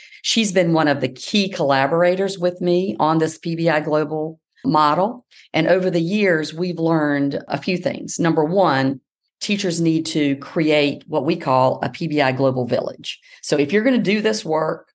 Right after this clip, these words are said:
don't just try to do it as the Lone Ranger. It just doesn't work. It's important for teachers to assemble a support team of administrators, coaches, and external experts.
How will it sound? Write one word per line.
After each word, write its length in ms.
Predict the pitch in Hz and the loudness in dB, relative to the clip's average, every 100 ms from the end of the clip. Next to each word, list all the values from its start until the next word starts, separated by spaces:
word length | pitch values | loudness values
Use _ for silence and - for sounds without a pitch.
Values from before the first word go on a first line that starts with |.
| - | -2
don't 500 | 190 208 240 247 175 | 2 4 4 2 -2
just 200 | 214 208 | -4 0
try 180 | 202 185 | 2 4
to 120 | 170 | 2
do 240 | 156 170 | 0 0
it 200 | 156 147 - | 0 0 -6
as 160 | 156 139 | -8 -2
the 80 | 156 | 0
Lone 240 | 147 143 | 2 0
Ranger. 420 | 143 123 123 - - | -2 -6 -8 -10 -4
It 140 | 151 | -2
just 380 | 135 170 165 - | 2 2 2 2
doesn't 360 | 160 143 - | 2 2 -2
work. 240 | - - - _ - - - - _ - | -4 -6 -10 _ -20 -20 -20 -20 _ -4
It's 200 | 165 180 | 0 2
important 720 | 165 - 240 233 170 156 - | 0 2 2 4 2 0 -2
for 100 | 147 | -4
teachers 580 | - 175 165 156 147 - | -2 -4 -4 -2 -4 -4
to 420 | - 147 139 131 | 0 2 2 0
assemble 480 | - - 165 156 147 | -2 0 0 2 2
a 80 | 135 | 0
support 540 | - 131 - 175 175 | -4 -6 -2 0 0
team 320 | - 160 147 | 0 2 2
of 320 | 147 139 131 143 | 2 0 0 -2
administrators, 960 | 135 156 185 185 196 180 180 175 170 | -2 0 0 0 2 2 2 -2 -4
coaches, 500 | - 180 165 170 151 | 0 0 0 -4 -6
and 300 | - 151 160 | -2 -2 0
external 560 | - 156 - 151 143 - | -2 -4 -4 -4 -4 -4
experts. 720 | - - - 76 71 - - | -6 -8 -6 -4 -4 -6 -12